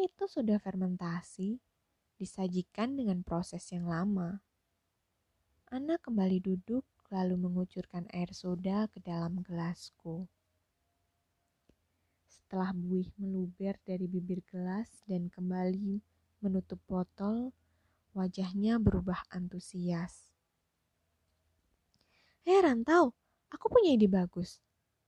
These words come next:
Bagaimana kalau kita cari pemilik lainnya?" Aku menyipitkan sebelah mata, belum mengerti gagasan apa yang muncul darinya.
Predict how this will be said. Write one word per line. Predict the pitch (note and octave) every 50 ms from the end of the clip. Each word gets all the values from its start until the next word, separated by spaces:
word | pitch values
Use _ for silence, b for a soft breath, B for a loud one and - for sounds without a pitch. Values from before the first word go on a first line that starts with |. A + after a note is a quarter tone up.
| _ _ _ _ _ _ _ - G#3
Bagaimana | A3 F#3 G#3 G#3+ A#3+ C#4+ F#4+ C5+ -
kalau | - G#4 E4 D4 -
kita | - C4+ - - A#3 A3+
cari | - - A3 G#3+ G#3+
pemilik | - - G#3+ G#3 G#3 G3+ G#3 -
lainnya?" | - G#3 G3+ G3+ G3 G3 F#3+ F#3+ G3 F#3+ F#3 F#3 F3+ - _ _ _ _ _ _ _ _ _ _ _ _ _ _ _ _ _ _ _ _ _ _ _ _ _ _ _ _ _ _ _ _ _ _ _ _ _ _ _ _ _ -
Aku | - G3 F3+ _ _ _ - A3 B3 C4+
menyipitkan | C#4 C4+ A#3 G3 F#3 - F3+ - _ - F3+ F3 F3 F#3
sebelah | - - - F#3+ F3+ F3+ F3 F#3+
mata, | F3+ F3 F3 E3+ - _ - - F3 F3+ G3+ A3+ - _ _ _ _ _ _ _ _ _ _ _ _ _ _
belum | - G3+ G#3+ A3+ A3+ A3+ A#3 A3+
mengerti | A3+ A3+ A3+ - - - C#4 D4 D#4 _
gagasan | - G3 F#3 - F#3 F#3+ - - F#3 - -
apa | F#3+ F#3 F#3 - - - A3+ B3
yang | B3 A#3 G3
muncul | F#3 F#3 F#3+ G3 G#3 A3 - A#3 A3+ G#3+ G3+ F#3+
darinya. | F#3 F3+ F3+ F3 F3 F3 F3+ F#3+ F3 E3 E3 F#3 F#3